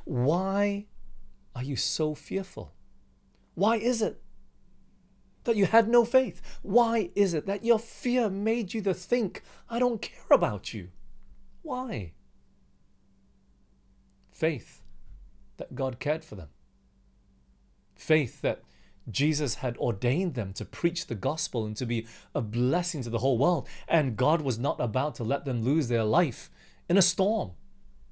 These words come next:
especially with Jesus there as well. He hadn't even finished his mission yet, even though he was asleep.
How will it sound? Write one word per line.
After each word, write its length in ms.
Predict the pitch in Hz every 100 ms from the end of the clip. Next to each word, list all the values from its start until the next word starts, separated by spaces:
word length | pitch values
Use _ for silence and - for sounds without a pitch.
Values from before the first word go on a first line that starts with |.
| - - -
especially 480 | 151 - 208 - 156
with 120 | 120
Jesus 380 | 104 127 127 110
there 180 | 117 127
as 140 | 95
well. 300 | 113 214 262 - - - - - - - - - _ -
He 140 | 147
hadn't 260 | 120 170 160
even 180 | 160 151
finished 340 | 170 170 -
his 180 | 185 185
mission 280 | 156 143 113
yet, 360 | 104 - - - - - - - - - - - _ _ _ - - _
even 200 | 143 127
though 120 | 123 117
he 100 | 123
was 160 | 107
asleep. 480 | 107 - 151 - -